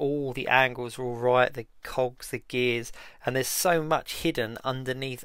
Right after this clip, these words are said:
other parts. It, it almost seems like a bit of a shame sometimes when I'm going through and I'm putting bits on top of other bits where it's taken me kind of a whole issue or two issues to kind of put that together.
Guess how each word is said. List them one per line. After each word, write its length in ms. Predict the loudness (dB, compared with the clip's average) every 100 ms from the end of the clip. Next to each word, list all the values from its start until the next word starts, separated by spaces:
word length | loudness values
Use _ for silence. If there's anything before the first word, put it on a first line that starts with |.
| -4
other 200 | -2 -2
parts. 600 | -2 4 4 4 -2 -12 -12 -12 -6
It, 160 | -6 -4
it 180 | -6 -2
almost 380 | -2 0 0 0
seems 300 | -2 -2 -8
like 160 | -8
a 80 | -10 -12 _
bit 140 | -2
of 120 | 0
a 20 | -4
shame 480 | -2 2 2 0
sometimes 580 | -6 -8 -6 -4 -4 -4
when 60 | -8
I'm 100 | -2
going 240 | 0 0
through 240 | -4 -4 -4
and 120 | -6
I'm 160 | -8 -12
putting 400 | -8 -8 -8 -10 -14 -18 -20 -4
bits 300 | -4 -4 -6
on 100 | -6
top 240 | -2 -2
of 100 | 2
other 200 | 0 0
bits 340 | 0 -2 -2 -4
where 80 | -4
it's 100 | -2
taken 400 | -2 0 2 2
me 200 | 2 -2
kind 200 | -4 -2
of 80 |
a 60 | -2
whole 320 | 2 2 2
issue 320 | -2 -4 -4 -6
or 60 |
two 240 | -6 -4 -4
issues 380 | -4 -6 -8
to 200 | -6 -6 -6
kind 180 | -6 -6
of 60 |
put 120 | -4 -6
that 140 | -6
together. 360 | -2 0 0